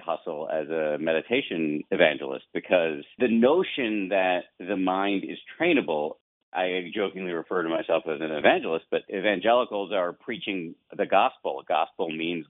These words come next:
good news. The good news, in my case, is that you are not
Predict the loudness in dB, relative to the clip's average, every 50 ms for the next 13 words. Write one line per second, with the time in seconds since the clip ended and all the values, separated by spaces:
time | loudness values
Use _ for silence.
0 | _ 0 2 2 2 2 2 2 2 2 0 -4 -10 _ _ _ _ _ _ 2
1 | 2 4 6 6 6 6 4 2 0 0 0 0 0 -2 -2 -4 -6 -8 -8 -6
2 | -4 0 2 2 2 2 0 -4 -4 -4 -4 -6 -8 -8 -4 -2 -2 0 0 -2
3 | 2 4 4 4 4 2 -2 -4 -2 -2 -2 0 2 2 2 2 2 0 0 0
4 | -2